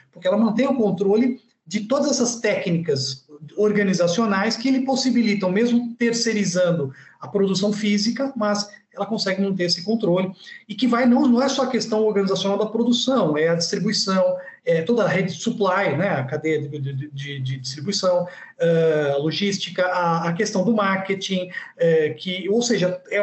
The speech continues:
todo um conjunto. Então, o aviamento, ele não tá, por isso que eu digo, o aviamento não é sinônimo de técnicas de, de administração. Ainda que ele envolva técnicas de administração, mas não é sinônimo exclusivamente disso.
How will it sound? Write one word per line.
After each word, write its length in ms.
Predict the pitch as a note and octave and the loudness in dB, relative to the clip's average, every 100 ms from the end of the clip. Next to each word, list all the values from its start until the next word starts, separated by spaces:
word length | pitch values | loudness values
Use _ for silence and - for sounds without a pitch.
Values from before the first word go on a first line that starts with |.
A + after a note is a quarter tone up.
| F#3+ | -2
todo 260 | C#4 F4+ | -2 0
um 100 | E4 | 0
conjunto. 600 | B3+ B3 G3+ - G#3 E3+ | 2 4 4 2 0 0
Então, 120 | F3 B3+ | 0 0
o 40 | |
aviamento, 680 | C4 A3 E3+ F#3 C#4 B3 G#3 | 2 0 2 2 2 2 2
ele 140 | G3 | 0
não 200 | F#3+ F#3+ | 0 0
tá, 420 | A#3 D4+ D4+ G3 F#3+ | -2 -2 0 -2 -2
por 60 | |
isso 80 | A#3+ | -2
que 60 | C#4 | 0
eu 60 | |
digo, 160 | A3+ G3 | 0 0
o 40 | |
aviamento 360 | F#3+ F#3+ A3+ B3 | 0 2 2 2
não 80 | A#3 | 2
é 100 | C4+ | 2
sinônimo 380 | D4+ C4+ A3 | 2 2 2
de 180 | G3+ F#3 | -2 -4
técnicas 480 | G3 F#3 F3 E3+ D#3 | -4 -2 -2 -2 -4
de, 240 | C#3+ C3+ B2+ - - | -4 -10 -10 -14 -6
de 80 | F3 | -4
administração. 760 | F3 E3+ D#3 - D3+ - B2 - _ _ _ _ | 0 0 0 -2 -4 -4 -8 -10 _ _ _ _
Ainda 220 | - F3 A#3+ | -2 0 2
que 100 | A#3+ | 2
ele 480 | A#3+ A3 - D#3 | 2 0 -4 -2
envolva 600 | E3 C3+ D3+ B3 B3 F3+ | 0 0 2 2 2 2
técnicas 320 | E3 D#3+ C#3+ C3+ | 0 0 -2 -6
de 60 | |
administração, 520 | C#3+ B2+ C3 B2+ A#3+ A#3+ - - | -6 -6 -4 0 2 2 -4 -2
mas 160 | G3+ | 0
não 160 | F#3+ F#3 | 2 2
é 340 | A#3 D4 B3+ | 0 0 -2
sinônimo 720 | - A#3 G#3 F#3 G#3+ A#3+ A#3+ - | -2 0 2 2 4 4 2 0
exclusivamente 720 | A3 G#3+ B3 A#3+ A#3 A3 C4+ | -2 0 2 4 4 2 0
disso. 320 | C4 A3+ A3+ | 2 2 0